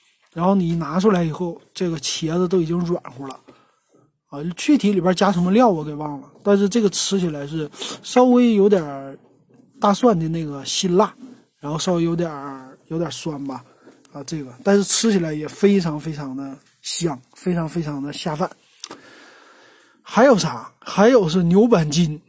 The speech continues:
牛板筋你应该知道吧？牛的，好，好像脚后跟儿那个筋吧，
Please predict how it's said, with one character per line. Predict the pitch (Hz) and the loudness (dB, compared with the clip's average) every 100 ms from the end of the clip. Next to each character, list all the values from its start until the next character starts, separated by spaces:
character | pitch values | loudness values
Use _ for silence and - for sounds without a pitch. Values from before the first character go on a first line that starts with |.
| _ _ _ _ _ | _ _ _ _ _
牛 | 180 277 | 4 6
板 | 233 | 6
筋 | 180 302 | 6 6
你 | 330 | 6
应 | 196 | 4
该 | 170 | 2
知 | 156 156 | -4 -6
道 | 156 147 | -6 -8
吧？ | 139 127 - - | -10 -14 -18 -6
牛 | 170 190 214 | -2 2 6
的， | 220 214 196 185 185 | 6 6 6 2 -2
好， | - - 165 | -10 -12 -10
好 | 165 | 0
像 | 202 | 0
脚 | 208 | 0
后 | 160 247 | 0 2
跟 | 226 | 6
儿 | 240 | 6
那 | 262 | 6
个 | 233 | 4
筋 | - - 156 131 | 0 -4 -6 -8
吧， | 143 147 123 | -10 -12 -16